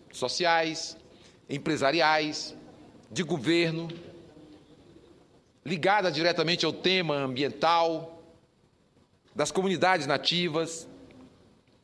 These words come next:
aos parlamentares, à Câmara de Vereadores, à Assembleia Legislativa,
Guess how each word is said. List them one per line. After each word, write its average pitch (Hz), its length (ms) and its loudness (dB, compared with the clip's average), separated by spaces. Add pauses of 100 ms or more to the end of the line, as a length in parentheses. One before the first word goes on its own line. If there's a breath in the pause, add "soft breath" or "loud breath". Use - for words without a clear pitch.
(480)
aos 160 680 0 (560)
parlamentares, 180 760 2
à 139 80 0
Câmara 175 240 0
de 135 80 -2
Vereadores, 160 840 0
à 131 80 -2
Assembleia 160 340 0
Legislativa, 170 880 -2